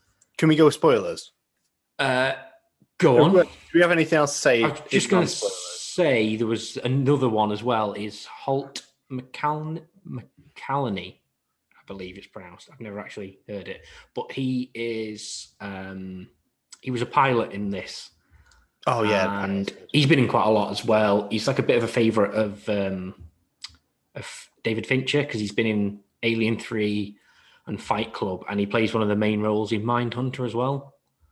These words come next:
Speaker 1: Okay.
Speaker 2: Um, and he, he's a really good actor as well. When he showed up, it was like, "Oh, it's, it's that guy." He's,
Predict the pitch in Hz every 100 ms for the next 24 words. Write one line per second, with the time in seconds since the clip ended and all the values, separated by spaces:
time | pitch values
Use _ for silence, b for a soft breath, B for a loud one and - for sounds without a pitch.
0 | _ _ - 143 147 127 117 98 98 101
1 | 101 120 131 117 127 120 117 107 110 107
2 | - 104 110 104 117 113 113 110 107 117
3 | 123 190 202 190 - - - 160 143 135
4 | 117 113 -